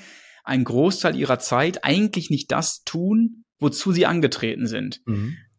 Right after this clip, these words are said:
Speaker 1: Nämlich einen Unterschied zu machen, wirksam zu sein, einen Fußabdruck zu hinterlassen oder einfach nur zu merken, dass ihr Beitrag zählt. Das, das frustriert Menschen. Und wenn man diese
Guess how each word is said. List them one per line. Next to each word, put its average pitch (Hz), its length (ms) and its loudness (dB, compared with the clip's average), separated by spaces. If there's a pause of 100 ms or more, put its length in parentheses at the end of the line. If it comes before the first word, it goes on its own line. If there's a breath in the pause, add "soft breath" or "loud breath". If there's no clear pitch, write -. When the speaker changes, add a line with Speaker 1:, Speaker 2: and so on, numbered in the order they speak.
Speaker 1:
Nämlich 143 280 4
einen 185 100 0
Unterschied 139 400 2
zu 120 120 -2
machen, 117 500 -2
wirksam 143 480 6
zu 123 120 -2
sein, 117 340 -2
einen 131 160 -2
Fußabdruck 151 560 -2
zu - 80 -2
hinterlassen 120 500 -2
oder 151 180 -2 (100)
einfach 202 520 2
nur 190 460 4 (180)
zu - 160 -2
merken, 143 320 4
dass 135 140 0
ihr 151 160 0
Beitrag 135 420 0
zählt. 120 320 -4 (1120 soft breath)
Das, - 320 0
das 208 180 2
frustriert 165 380 0
Menschen. - 320 -2
Und 123 80 0
wenn 143 100 4
man 139 240 4
diese 214 640 2